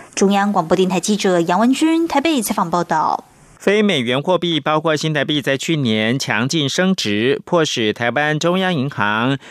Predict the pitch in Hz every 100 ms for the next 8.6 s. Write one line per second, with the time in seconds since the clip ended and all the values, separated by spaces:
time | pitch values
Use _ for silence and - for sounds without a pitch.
0 | - - 214 160 156 131 107 160 151 123
1 | - 165 156 117 123 131 - 107 98 117
2 | 117 175 185 202 147 120 104 110 117 131
3 | 98 - 156 160 170 165 - - - 156
4 | 185 220 190 156 170 185 185 175 160 165
5 | 147 165 - 160 127 107 117 135 160 147
6 | 156 131 120 - 185 160 170 127 - -
7 | 147 147 147 160 120 104 107 101 117 104
8 | 110 123 170 170 175